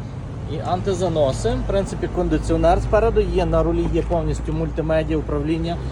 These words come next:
телефоном, голосовий набір і круїз-контроль. Позаду теж ми маємо світлий шкіряний салончик,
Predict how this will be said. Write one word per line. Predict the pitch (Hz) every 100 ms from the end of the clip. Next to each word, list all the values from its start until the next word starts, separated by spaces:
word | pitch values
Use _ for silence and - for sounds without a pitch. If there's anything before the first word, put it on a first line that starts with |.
| - -
телефоном, | 156 151 143 175 196 185 180 170 143
голосовий | 151 151 - 160 180
набір | 175 156 170 180 - - - - 143
і |
круїз-контроль. | 143 147 156 160 160 156 147 131 113
Позаду | - 151 170 156 139
теж | 151 156 135
ми | 143
маємо | 147 143 139 131
світлий | - 156 147 135
шкіряний | - 147 139 143 135
салончик, | 156 196 285 285